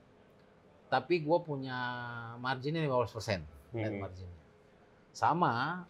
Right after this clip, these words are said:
Speaker 1: satu lagi gua punya sebuah restoran, tapi revenue-nya seratus M,
Speaker 2: Hmm.
Speaker 1: tapi gua punya margin tipis banget, lima persen.
Speaker 2: Hmm.
Speaker 1: Yang akan dibeli itu yang kedua.
Speaker 2: Oke.
Speaker 1: Ya.
Speaker 2: Karena lebih besar.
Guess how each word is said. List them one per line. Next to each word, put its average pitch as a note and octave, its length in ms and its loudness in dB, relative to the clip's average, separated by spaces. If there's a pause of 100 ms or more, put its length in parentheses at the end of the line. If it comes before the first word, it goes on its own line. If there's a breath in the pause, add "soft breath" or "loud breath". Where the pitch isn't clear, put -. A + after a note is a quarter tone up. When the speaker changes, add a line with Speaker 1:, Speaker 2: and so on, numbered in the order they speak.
(140)
Speaker 1:
satu C#3+ 260 2
lagi D3 280 4
gua D#3 180 8
punya C3 460 -2
sebuah B2 320 4
restoran, A2 560 2 (600)
tapi A#2 240 0
revenue-nya D#3 380 4
seratus - 380 0
M, G#2+ 200 -6 (220)
Speaker 2:
Hmm. G#2+ 300 -6 (880)
Speaker 1:
tapi D3 200 2
gua F3 160 4
punya F3+ 200 4
margin D3 280 4
tipis D3+ 240 0
banget, C#3+ 220 4
lima B2 160 -2
persen. G#2+ 300 -6 (160)
Speaker 2:
Hmm. A#2 80 -2
Speaker 1:
Yang E3+ 200 4
akan F3 140 0
dibeli D#3+ 260 4
itu G3+ 120 2
yang C#3 100 0
kedua. A2+ 260 -2 (960)
Speaker 2:
Oke. A2 480 6
Speaker 1:
Ya. G2 460 6
Speaker 2:
Karena C3 500 12
lebih A2+ 320 8
besar. G#2 560 12